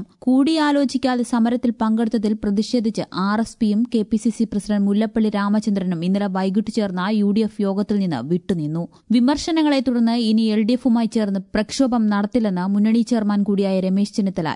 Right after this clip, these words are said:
യോഗത്തിൽ അറിയിച്ചു. യോഗത്തിൽ വിട്ടുനിന്നെങ്കിലും രാവിലത്തെ സത്യാഗ്രഹത്തിൽ ആർ എസ് പി നേതാവ് ബാബു ദിവാകരൻ പങ്കെടുത്തിരുന്നു. പ്രതിച്ഛായ തകർന്നു നിൽക്കുന്ന സർക്കാരിനെ സഹായിക്കുന്നതായി സംയുക്ത പ്രക്ഷോഭമെന്ന വികാരമാണ് മുല്ലപ്പള്ളിക്കുള്ളതെന്നാണ് അദ്ദേഹത്തോട്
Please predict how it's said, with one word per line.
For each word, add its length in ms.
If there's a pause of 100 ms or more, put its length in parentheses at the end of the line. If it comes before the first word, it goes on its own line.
(120)
യോഗത്തിൽ 460 (160)
അറിയിച്ചു. 420 (260)
യോഗത്തിൽ 520
വിട്ടുനിന്നെങ്കിലും 760
രാവിലത്തെ 500
സത്യാഗ്രഹത്തിൽ 720 (200)
ആർ 200
എസ് 160
പി 120
നേതാവ് 420
ബാബു 380
ദിവാകരൻ 580
പങ്കെടുത്തിരുന്നു. 720 (220)
പ്രതിച്ഛായ 580
തകർന്നു 420
നിൽക്കുന്ന 360
സർക്കാരിനെ 600
സഹായിക്കുന്നതായി 880
സംയുക്ത 400
പ്രക്ഷോഭമെന്ന 680
വികാരമാണ് 640
മുല്ലപ്പള്ളിക്കുള്ളതെന്നാണ് 1200
അദ്ദേഹത്തോട് 580